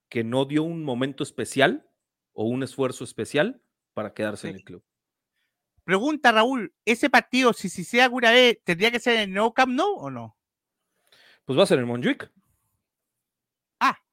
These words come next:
Speaker 2: o sea, tú dices que en Montjuic, no en el nuevo Camp Nou, no esperar el momento que sea en el nuevo Camp Nou, una vez que esté terminado el estadio.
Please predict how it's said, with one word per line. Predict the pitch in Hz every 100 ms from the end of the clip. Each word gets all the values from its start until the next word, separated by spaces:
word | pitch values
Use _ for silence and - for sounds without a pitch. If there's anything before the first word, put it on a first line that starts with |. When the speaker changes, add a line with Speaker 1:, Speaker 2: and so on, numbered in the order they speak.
| -
Speaker 2:
o | 156
sea, | 214
tú | 240
dices | 226 233
que |
en | 226
Montjuic, | 208 202 285 147 - -
no | 185
en | 247
el | 294
nuevo | 311
Camp | 311 311
Nou, | 214 143
no | 160 185
esperar | 240 277 277 294
el |
momento | 269 254 269 262
que |
sea | 254 269
en |
el | 262
nuevo | 269 269
Camp | 269 277
Nou, | 247
una | 151 170
vez | 190
que | -
esté | -
terminado | 214 214 214 226
el | 233
estadio. | - 139 120